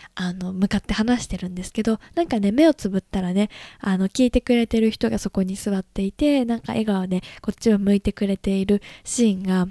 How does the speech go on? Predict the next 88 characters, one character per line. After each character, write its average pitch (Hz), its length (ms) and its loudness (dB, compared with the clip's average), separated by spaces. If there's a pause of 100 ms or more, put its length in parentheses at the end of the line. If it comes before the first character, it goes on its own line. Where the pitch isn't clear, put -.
(140)
想 208 260 4
像 196 200 -2
で 202 120 -4
き - 40 -20
て、 254 380 -4
な 302 80 -2
ん - 20 -16
か 277 120 -4
そ 294 120 0
う 285 60 4
い - 20 4
う - 40 -4
人 - 100 -12
た 277 120 0
ち - 120 -18
に 196 100 -2
向 196 120 -4
け 226 120 -4
て - 260 2 (280)
私 214 260 2
話 202 320 4
し - 40 -12
て - 120 -6
る 202 100 -4
っ - 40 -14 (160)
て 196 100 0
い 185 140 2
う 220 80 -6 (180)
イ 214 80 2
メ 196 160 6
ー 180 40 0
ジ - 260 -8
な 190 120 0
ん 190 60 -6
で 190 100 -10
す - 160 -8
よ 202 80 0
ね。 220 200 -2 (420)
な 320 80 -4
ん 320 60 -6
か 233 140 -2
そ 294 260 0
う 302 60 -2
す 311 180 -4
る 302 100 -2
と、 349 340 0
な 269 140 -2
ん 262 80 -6
か 214 120 -8
本 269 180 -6
当 285 120 -2
に 277 260 -6 (260)
こ 262 100 -2
う 254 40 2
自 240 160 -4
分 294 220 2
の 285 300 -4 (260)
思 269 200 -2
っ - 40 -4
た - 140 -8
こ - 140 -10
と 202 100 -6
と - 140 -20
か、 202 240 -2 (280)
自 233 120 -2
分 269 240 0
が 254 360 0 (200)
そ - 160 -4
の 262 80 -2
出 254 100 2
来 - 140 -4
事 269 200 0
か 185 160 -8
ら 180 80 -6
何 262 340 2
を 196 40 0
感 190 280 -6
じ 202 120 -16
た - 100 -10
か 196 160 -10
と - 140 -18
か 185 140 -10
っ - 20 -10 (160)
て - 80 -4
い 202 40 0
う 196 40 -2
の 185 120 -8
が、 214 200 -6